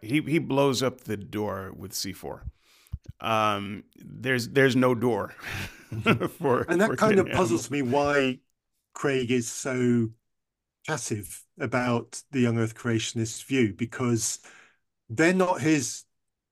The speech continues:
Speaker 2: he's not their target audience. You know, they're not, he's not the person that they go to when they want intellectual prowess or a bit of intellectual feeding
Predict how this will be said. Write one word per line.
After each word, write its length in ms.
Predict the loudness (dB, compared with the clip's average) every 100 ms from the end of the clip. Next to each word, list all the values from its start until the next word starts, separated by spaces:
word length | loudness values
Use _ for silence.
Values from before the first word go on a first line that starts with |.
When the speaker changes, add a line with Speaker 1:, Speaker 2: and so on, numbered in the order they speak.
| _
Speaker 2:
he's 240 | 2 2 4
not 160 | 0
their 160 | 2 0
target 380 | 2 0 0 -2
audience. 680 | 2 2 0 -8 _ -16 -14
You 100 | -4
know, 300 | 0 2 0 -4 -14 _ _ 0
they're 240 | 2 4
not, 320 | 4 4 2
he's 320 | 2 2 4
not 160 | -2 -2
the 80 | -4
person 380 | 0 0 0 -4
that 140 | -4
they 140 | 0 2
go 300 | 4 2 2
to 300 | -2 -4 -4
when 160 | -4
they 140 | -2 -2
want 460 | -2 -4 -6 -10 -10 -20 _ _ _ -2
intellectual 800 | 0 0 0 0 -2 0 2
prowess 640 | 0 -2 -2 0 2 0 -2
or 140 | -2
a 60 | 0
bit 160 | 0
of 140 | 0 -2
intellectual 480 | -4 -4 -6 -4 -6
feeding 600 | 0 0 2 0 -2